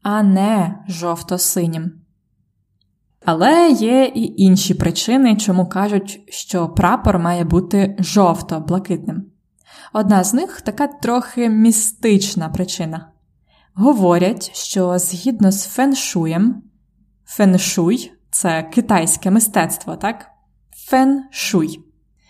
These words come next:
Згідно з феншуєм, жовтий колір має бути над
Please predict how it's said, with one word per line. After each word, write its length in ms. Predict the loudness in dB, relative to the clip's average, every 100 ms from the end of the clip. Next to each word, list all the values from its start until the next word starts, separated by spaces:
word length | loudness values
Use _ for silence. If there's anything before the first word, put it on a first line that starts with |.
| _ _ -6
Згідно 560 | -6 0 2 4 4
з 120 | 0
феншуєм, 920 | -2 0 0 -2 -4 -4 -2 0 -2 -4 _ _ _ -10
жовтий 580 | -6 2 4 4 2 0
колір 480 | 0 -4 -2 -6 -8 _ -2
має 320 | 2 2 2
бути 640 | 2 -2 0 -4 -4 -4
над 640 | -4 -2 0 2 0 -2